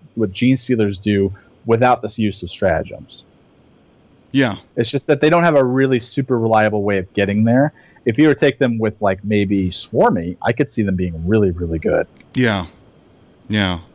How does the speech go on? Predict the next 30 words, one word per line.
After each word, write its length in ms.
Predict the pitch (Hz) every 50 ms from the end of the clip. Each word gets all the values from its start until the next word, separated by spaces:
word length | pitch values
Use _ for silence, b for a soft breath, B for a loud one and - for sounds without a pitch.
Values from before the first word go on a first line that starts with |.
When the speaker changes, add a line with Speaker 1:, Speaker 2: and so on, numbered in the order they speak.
| _ - _ -
Speaker 2:
I, 100 | 117 -
I've, 120 | 123 117
I've 120 | 123 120
been 140 | 113 123 120
building 300 | 107 139 135 127 127 117 117
lists 240 | 120 117 - -
around 200 | 120 113 104 104
gargoyles, 520 | 98 110 107 107 107 101 104 101 98 95 -
and 60 | 107
actually 180 | 107 104 - 110
I 40 | 101
just 160 | 104 98 92
bought 260 | - 107 113 107 - -
ten 120 | - 107
more 140 | 101 101 101
gargoyles 460 | 90 98 98 98 92 101 98 92 -
today 320 | - - 95 107 104 98
<laughs> 0 |
to 280 | 95 - - - - -
start 380 | - - - - - - - - -
painting 600 | 240 233 214 160 151 165 139 - - - 160 143
Speaker 1:
Yep. 100 | 147 156 135 123
Speaker 2:
'cause 80 | -
I 60 | 139 127
wanna 200 | 123 127 123 120
test 300 | - - 135 127 - -
some 140 | 135 120 113
ideas 400 | 107 107 104 113 117 117 110 104
out, 240 | 104 98 98 87 -
but 200 | 107 101 92